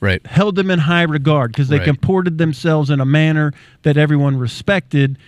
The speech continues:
Speaker 2: The only people that didn't like them were the ones that was messing
Speaker 1: Yeah.
Speaker 2: with their pocketbook or pouch.
Speaker 1: And somehow we went from there to a year or two later. Now there's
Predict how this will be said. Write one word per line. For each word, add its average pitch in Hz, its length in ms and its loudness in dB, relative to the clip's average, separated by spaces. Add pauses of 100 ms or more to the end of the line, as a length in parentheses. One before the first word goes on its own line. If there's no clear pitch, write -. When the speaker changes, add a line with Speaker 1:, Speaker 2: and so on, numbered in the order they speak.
(280)
Speaker 2:
The 160 80 0
only 196 180 2
people 180 280 -2
that 143 140 -6
didn't 185 200 -8
like 139 200 -6
them 143 180 -4
were 139 100 -4
the 139 100 -4
ones 143 280 -2
that 135 160 -4
was 131 180 0
messing 135 200 0
Speaker 1:
Yeah. 107 60 2
Speaker 2:
with 139 120 0
their 135 140 2
pocketbook 135 560 0
or 123 60 -2
pouch. 131 200 0
Speaker 1:
And 123 120 0
somehow 143 340 -2
we 120 140 0
went 113 180 4
from 101 200 -6
there 95 480 2 (180)
to 107 200 2
a 98 40 2
year 101 240 2
or 101 40 2
two 107 220 0
later. 95 480 2
Now 101 240 2
there's 98 340 -2